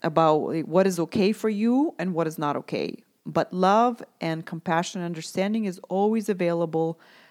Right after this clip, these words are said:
for you to feel towards your son, no matter what he's doing. Even if you guys are not speaking to each other, you can still choose to think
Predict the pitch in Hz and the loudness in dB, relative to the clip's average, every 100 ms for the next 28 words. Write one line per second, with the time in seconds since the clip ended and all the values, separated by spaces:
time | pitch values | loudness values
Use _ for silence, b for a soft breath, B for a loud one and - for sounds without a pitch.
0 | b b _ - 190 175 196 190 185 - | b b _ -2 0 2 0 0 -4 -6
1 | - 196 220 214 190 160 180 185 208 240 | -2 2 2 0 -2 -2 -2 -4 -4 -2
2 | 233 208 185 180 175 160 156 151 151 - | 0 0 0 0 0 -2 -4 -2 -2 -2
3 | 151 143 143 127 - - _ _ b b | -8 -6 -6 -6 -8 -16 _ _ b b
4 | b b b b - 202 220 247 233 - | b b b b 0 2 4 4 4 0
5 | 180 175 175 180 180 156 156 - - - | 0 2 4 2 -2 -4 -6 -10 -10 -8
6 | 185 220 254 254 269 247 277 262 269 262 | -4 -2 0 0 -2 -2 0 0 0 0
7 | 202 202 208 190 - - 196 226 254 262 | -2 -2 -4 -6 -8 -2 2 4 2 0
8 | - - 202 196 - 185 - 175 220 294 | -6 -4 -4 -4 -8 -8 -6 -4 -2 -4
9 | - | -8